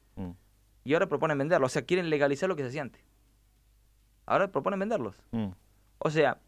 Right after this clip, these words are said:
Speaker 2: vos no podés mantener, dámelo, tomá, te lo pago y yo veo dónde lo coloco, como si fuera una mercancía. Bueno, hay un correlato en las ideas.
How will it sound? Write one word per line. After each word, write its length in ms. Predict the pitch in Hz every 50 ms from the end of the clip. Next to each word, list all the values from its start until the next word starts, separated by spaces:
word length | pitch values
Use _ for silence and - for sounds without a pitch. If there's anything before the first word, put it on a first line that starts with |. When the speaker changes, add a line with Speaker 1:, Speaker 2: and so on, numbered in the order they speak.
| - - - _ _ _ _ _ _ _ _ _ _ _ _ _ _ _ -
Speaker 2:
vos 200 | 123 127 170 185
no 120 | 185 165
podés 160 | 151 156 160 170
mantener, 280 | 165 160 160 165 156
dámelo, 440 | 151 156 156 151 143 135 120 101 - - - _ _ _ - _ _ _ _ _ _ _
tomá, 200 | 95 95 101 101
te 100 | - 98
lo 80 | 90
pago 180 | - 120 127 -
y 20 |
yo 120 | 110 110 107
veo 100 | 110 107
dónde 160 | 104 101 101
lo 80 | 92 90
coloco, 400 | - 98 104 95 - - - - -
como 160 | - 85 85
si 100 | - 95
fuera 160 | 107 113 107
una 100 | 95 95
mercancía. 420 | 90 - 90 90 - - 80 76 -
Bueno, 200 | - 359 302 - - - _ _
hay 200 | - - 311 359
un 120 | 359 320 254
correlato 560 | - 180 175 160 170 170 202 269 285 - 156
en 60 | 139 127
las 100 | 117 113
ideas. 420 | 120 110 110 107 98 92 -